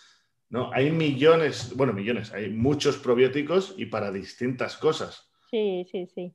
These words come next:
Speaker 1: ¿Cómo podría, cómo podría ele-, e-, elegir, claro, sin decirte un problema concreto, pero no sabría cómo, cómo decirte esta pregunta. O sea, si yo,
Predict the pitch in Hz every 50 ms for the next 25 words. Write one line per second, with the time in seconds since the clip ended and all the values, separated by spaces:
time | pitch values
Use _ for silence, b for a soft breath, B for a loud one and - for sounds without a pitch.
0 | _ _ _ _ _ - - - 135 139 156 170 170 170 170 170 170 175 165 160
1 | - - - - 131 139 156 147 - - 160 170 170 165 160 156 156 - - 127
2 | 131 131 - 98 95 85 - - 95 80 69 69 110 127 131 123 - 139 139 147
3 | 143 123 - - _ _ _ _ _ _ _ _ _ - 143 151 151 135 107 110
4 | 117 107 110 104 131 131 - 151 143 139 135 123 117 107 107 104 95 127 147 147
5 | - 98 95 95 95 - - - _ _ _ _ - - - - 113 123 123 147
6 | 151 156 135 131 127 123 113 110 - - - 123 117 117 113 110 101 117 120 113
7 | 110 - - 107 98 101 113 147 156 131 - 92 87 - _ - - - - -
8 | - _ - - 127 117 117 113 107 127 143 151 156 - - - -